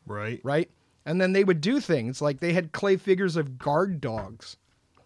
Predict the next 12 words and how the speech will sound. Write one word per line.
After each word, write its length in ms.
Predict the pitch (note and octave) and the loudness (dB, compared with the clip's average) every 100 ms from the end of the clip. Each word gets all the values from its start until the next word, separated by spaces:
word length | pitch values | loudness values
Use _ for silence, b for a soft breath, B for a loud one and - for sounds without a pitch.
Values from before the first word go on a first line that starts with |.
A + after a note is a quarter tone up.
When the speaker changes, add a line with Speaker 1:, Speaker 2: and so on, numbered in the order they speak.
| - | -8
Speaker 1:
Guard 220 | - E3+ | -2 0
dogs? 360 | F3 F3+ F#3 - | 0 0 -4 -10
Speaker 2:
Yeah. 360 | C#3+ E3+ F3+ G#2+ - _ | 0 4 4 2 -14 _
And 160 | - E3 | -4 2
they 80 | F#3 | 4
would 180 | F3 C#3 | 4 4
bury 280 | F3+ G#3 | 4 6
the 140 | F3+ D#3+ | 6 4
guard 400 | D3 D#3 F#3+ C#3+ | 2 2 2 -2
dogs 360 | A#2 G#2+ A2+ - | -6 -6 -10 -6
in 140 | D#3+ | -4
the, 120 | C3+ | -4